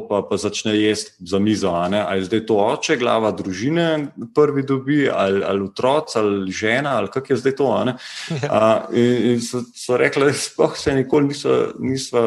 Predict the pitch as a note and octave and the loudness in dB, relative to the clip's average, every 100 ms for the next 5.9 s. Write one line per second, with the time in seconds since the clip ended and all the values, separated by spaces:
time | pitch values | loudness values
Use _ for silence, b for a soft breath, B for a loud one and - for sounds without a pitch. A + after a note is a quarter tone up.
0 | A2 G#2 - C#3 A2+ B2 D#3 A#2+ E2+ E2+ | 0 -2 -4 -2 -2 0 0 -2 -4 -4
1 | F#2 A2 C3 - B2 B2+ C3 - A#2+ C3+ | -2 -4 -6 -8 -6 -4 -2 -2 -2 -4
2 | - - - _ - A2 A2+ A#2 C3+ B2+ | -4 -8 -12 _ -4 0 2 4 4 4
3 | A#2 C3 E3 D#3 B2 - B2+ A2+ A2+ G#2 | 4 2 2 0 -2 0 0 2 2 2
4 | G2+ - G#2 G#2 G2+ G2 F#2+ - E3 E3 | 0 -4 -4 -2 -2 -2 -2 -2 -2 -2
5 | G#2+ G2+ A#2+ E3+ G3 F3 E3 E3+ E3+ | -4 0 2 2 0 0 0 2 2